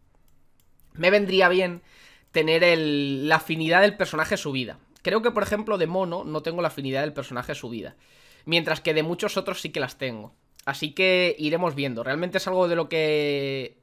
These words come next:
de lo que tenemos que salir de dudas, porque me viene bien que tenga la afinidad subida, porque así puedo hacer esto y copiarme de aquí. Esta es muy bonita, ¿eh, gente? Podríamos dibujar esta.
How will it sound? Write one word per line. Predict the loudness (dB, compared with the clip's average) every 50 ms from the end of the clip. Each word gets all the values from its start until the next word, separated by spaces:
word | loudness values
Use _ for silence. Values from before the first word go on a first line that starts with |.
| _ -14
de | -6 -2 -2 -2
lo | 0
que | -2 -2
tenemos | -4 -2 -2 -2 -4
que | -4 -4
salir | -4 -2 -2 -2 -2 -4
de | -4
dudas, | -4 -4 -2 -2 -2 -4 -4 -8 -16 -18 -20 _ _ _ _ _ _ -20 -20 _ _ -2
porque | 0 2 2 2 2
me | 4 4
viene | 4 6 6 6
bien | 6 4 4 4 2
que | 2 0
tenga | 0 0 2
la | 2 2
afinidad | 0 0 0 0 0 0
subida, | 0 0 -2 0 0 0 -2
porque | -2 -4 -6 -6
así | -6 -8 -8
puedo | -4 -4 -4
hacer | -2 -2 -4 -4
esto | -4 -4 -6 -8 -12 -12 -12 _ _ _ _ _
y | -20 -20
copiarme | _ -20 -20 -20 _ -20 -20 -20 -20 -20 -20 _ _
de | _
aquí. | -20 _ -20 -20 -20
Esta | -18 -16 -16 -14
es | -12 -10
muy | -8 -8 -8 -8
bonita, | -8 -10 -10 -10 -12 -14 -18 -20
¿eh, | -20
gente? | -18 -18 -18 -16 -16 -16
Podríamos | -14 -14 -12 -10 -10 -10 -8 -10 -10 -12
dibujar | -14 -16 -16 -16 -16 -14 -14
esta. | -16 -16 -18 -20 _ _ _